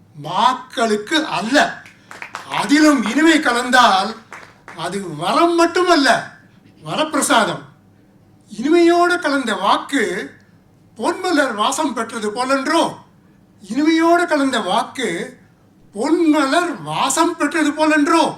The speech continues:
மனத்திலேயும் வாக்கிலேயும் இனிமை உண்டாயின் மெய்யும் நேர்வழி செல்லும். லட்சிய பாதையில் எதிர்ப்படும் தடைகளை தகர்த்து எறிந்து,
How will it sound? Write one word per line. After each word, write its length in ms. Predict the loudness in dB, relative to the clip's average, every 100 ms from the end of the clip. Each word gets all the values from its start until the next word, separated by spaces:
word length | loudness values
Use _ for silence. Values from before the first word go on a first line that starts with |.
| -12 _ _ _ _ _ _ -14
மனத்திலேயும் 1080 | -10 -10 -10 -12 -8 -4 -4 -2 0 0 -2 -4 -8 _ _ _ -12
வாக்கிலேயும் 1000 | -8 -8 -10 -8 -2 0 2 2 2 0 -4 -8 _ _ -12
இனிமை 340 | -4 0 2 0
உண்டாயின் 680 | -2 -4 -4 -4 -6 -8 -12 -16 -20 _ _ _ -14
மெய்யும் 520 | -10 -8 -6 -6 -6 -6 -8
நேர்வழி 560 | -6 -6 -4 -4 -4 -6 -2
செல்லும். 440 | 2 4 4 0 -2 -14 _ _ _ _
லட்சிய 440 | -12 -8 -2 4 4 2
பாதையில் 520 | 0 2 2 0 -2 -4 -12 -20 _ -10 -6
எதிர்ப்படும் 540 | -2 -2 -2 -4 -4 -4
தடைகளை 500 | -2 0 0 0 -2 -4 -12 -2
தகர்த்து 460 | 2 4 4 2 -2 -2
எறிந்து, 320 | -4 -8 -14